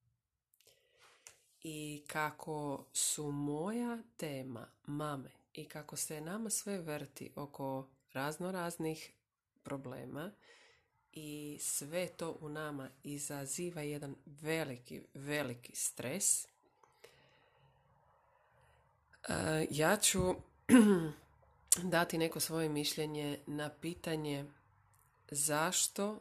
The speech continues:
dolazi do stresa u majčinstvu iako volimo svoju djecu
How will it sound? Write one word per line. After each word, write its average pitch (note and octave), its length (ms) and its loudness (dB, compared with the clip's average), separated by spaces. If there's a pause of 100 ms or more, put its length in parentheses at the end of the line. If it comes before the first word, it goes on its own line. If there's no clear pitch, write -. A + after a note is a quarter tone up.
dolazi C#3 720 -2
do D3 120 -6
stresa C3+ 640 0
u D3 80 -14
majčinstvu D3 800 -2 (160)
iako D3+ 720 -4 (260)
volimo C#3+ 540 -2
svoju C3+ 440 -4
djecu C3 640 -6